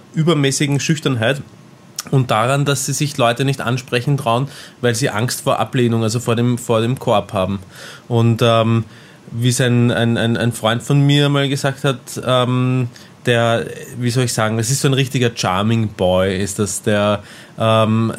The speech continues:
ja, der hat jetzt eine fixe Partnerin, aber der hat auch immer Bekanntschaften gehabt, immer wieder, ne, und war,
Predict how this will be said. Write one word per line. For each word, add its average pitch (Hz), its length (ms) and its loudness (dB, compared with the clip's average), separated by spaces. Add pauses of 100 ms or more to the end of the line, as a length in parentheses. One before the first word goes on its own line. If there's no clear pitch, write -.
(160)
ja, 120 120 0
der 120 120 2
hat 120 60 4
jetzt 120 140 0
eine 113 140 2
fixe 120 320 -4
Partnerin, 160 540 0
aber 127 160 4
der 120 160 0
hat 120 120 0
auch 139 180 0
immer 214 840 0
Bekanntschaften 117 1300 -2
gehabt, 110 400 -2
immer 151 380 0
wieder, 135 340 2
ne, 123 140 -2 (460)
und 127 340 0
war, 131 720 0